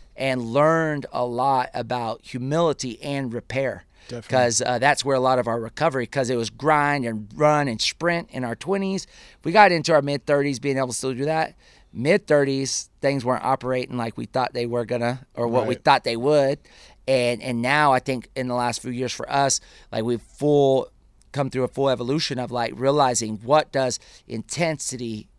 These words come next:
Speaker 1: and what does recovery look like?
Speaker 2: Mm-hmm.
Speaker 1: What does going hard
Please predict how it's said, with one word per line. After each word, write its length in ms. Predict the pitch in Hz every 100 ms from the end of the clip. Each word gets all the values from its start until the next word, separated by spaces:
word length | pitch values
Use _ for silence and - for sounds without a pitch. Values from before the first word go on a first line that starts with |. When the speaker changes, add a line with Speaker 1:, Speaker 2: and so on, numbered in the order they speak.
| _ -
Speaker 1:
and 220 | 120 113
what 120 | 143
does 220 | 123 113
recovery 500 | 117 - 147 120 113
look 220 | 104 101
like? 220 | - - -
Speaker 2:
Mm-hmm. 360 | 123 113 110 104 -
Speaker 1:
What 280 | 117 147 139
does 340 | 139 120 107 -
going 420 | - 156 156 151 123
hard 560 | 117 131 127 127 123